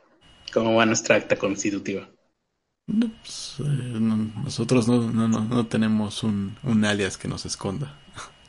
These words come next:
Speaker 1: No, pues. Eh, entonces, pues ahí está, son las opciones, eh, no sé, ¿e-, en PayPal sí puede ocultar su nombre?
Speaker 2: En PayPal no puede ocultar su nombre, creo que en Mercado, en Mercado Pago sí.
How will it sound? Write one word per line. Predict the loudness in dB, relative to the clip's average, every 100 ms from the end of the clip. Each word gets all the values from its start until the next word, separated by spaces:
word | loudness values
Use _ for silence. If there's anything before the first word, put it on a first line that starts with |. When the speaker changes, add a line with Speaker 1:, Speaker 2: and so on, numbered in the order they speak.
| -20 -20 -20 _ _ _ -12
Speaker 1:
No, | -6 -6 -8 -18 -18
pues. | -16 -14 -16 -20 _ _ _ -20 -20 -20 -20 _ _ _ _ -6
Eh, | 0 2 2
entonces, | 4 8 6 6 0 0 -2 2
pues | 4 8
ahí | 6
está, | 8 8 8
son | 8 8
las | 8 6
opciones, | 4 4 6 8 6 4
eh, | 2 2 0
no | 2
sé, | 4 4
¿e-, | 8 8
en | 10
PayPal | 8 10 6 8
sí | 6 6
puede | 8 10 10
ocultar | 10 6 6 8
su | 8
nombre? | 8 6 2 -4 _ _ _ -20 -6
Speaker 2:
En | 0 6
PayPal | 8 8 8
no | 8
puede | 8 6
ocultar | 4 -4 -4
su | -4
nombre, | -4 -2
creo | 2 4
que | 6
en |
Mercado, | 4 4 2 2 2
en | 0
Mercado | 0 0 0 2
Pago | 2 0
sí. | -2